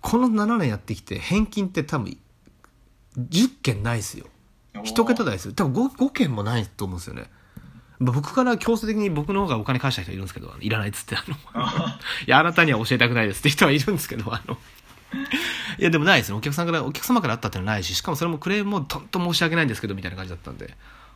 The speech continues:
Speaker 1: お金がないんでって、それ仕方ないですっていうふうにね。<laughs> まあ、期間内なんで約束なんでって感じでしたんですけど、それは。で、えっと、なんだけど、それまでもうちょっと話はどんどんブレブレでちょっとね、元に戻りますが、この、執着心っ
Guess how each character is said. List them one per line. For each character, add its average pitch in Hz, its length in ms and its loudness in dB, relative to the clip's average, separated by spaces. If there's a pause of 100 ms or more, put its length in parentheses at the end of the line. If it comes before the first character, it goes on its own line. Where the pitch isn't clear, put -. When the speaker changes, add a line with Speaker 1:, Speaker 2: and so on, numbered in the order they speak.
Speaker 1:
お 113 100 -4
金 127 200 4
が 120 80 0
な 117 100 2
い 107 40 -2
ん 101 40 -6
で 90 60 -4
っ 78 40 -10
て、 107 100 -4
そ - 100 0
れ 139 60 4
仕 - 120 2
方 147 200 0
な 135 80 6
い 127 40 0
で - 100 -10
す - 140 -12
っ - 20 -20
て - 120 -6
い - 20 -8
う - 40 -8
ふ - 100 -14
う - 20 -18
に - 60 -12
ね。 - 180 -16 (320)
<laughs> - 340 -6
ま 131 120 4
あ、 117 60 0
期 - 140 0
間 165 220 8
内 98 160 2
な 92 80 -2
ん 95 40 -4
で 104 80 -2
約 101 160 0
束 131 140 0
な 127 80 2
ん 107 60 -4
で 85 60 -8
っ - 20 -14
て - 60 -16
感 92 100 -8
じ 90 80 -8
で 90 60 -8
し - 60 -6
た 110 100 -2
ん 90 40 -6
で 76 60 -12
す - 60 -16
け 76 80 -10
ど、 71 100 -10
そ - 100 -10
れ 80 60 -6
は。 67 160 -8 (1400)
で、 120 240 4 (360)
え 110 140 2
っ 101 40 -2
と、 104 320 0
な 202 120 6
ん 196 60 4
だ 120 80 0
け 98 100 -6
ど、 98 140 -2
そ 120 80 0
れ 127 60 2
ま 135 80 6
で 120 60 2
も 110 80 -2
う - 20 -6
ち - 80 -4
ょ - 20 0
っ - 20 0
と 98 40 -4
話 135 160 2
は 120 60 0
ど 135 100 2
ん - 20 2
ど 117 100 0
ん 101 160 -10
ブ 120 100 0
レ 127 100 4
ブ 120 80 0
レ 113 60 -2
で 107 60 -4
ち - 100 -8
ょ - 20 -10
っ - 20 -20
と - 100 -12
ね、 90 60 -8
元 110 180 -4
に 95 60 -6
戻 101 120 -4
り 107 40 0
ま 101 100 -2
す - 120 -10
が、 - 260 -10 (220)
こ 113 100 -2
の、 104 180 -2 (680)
執 330 400 4
着 349 260 -2
心 110 280 2
っ - 0 -